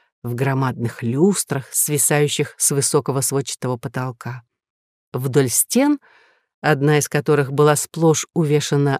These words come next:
разнообразным оружием, стояли длинные столы стульев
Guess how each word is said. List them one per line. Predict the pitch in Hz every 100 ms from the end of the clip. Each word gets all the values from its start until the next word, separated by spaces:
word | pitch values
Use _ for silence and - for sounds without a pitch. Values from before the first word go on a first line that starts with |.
| -
разнообразным | 156 135 143 135 147 143 139 131
оружием, | 127 127 120 156 190 185 - _ _ _ _
стояли | - - 196 269 254
длинные | 165 185 208 196 185
столы | - 175 165 160
стульев | - - 156 147 139 151 -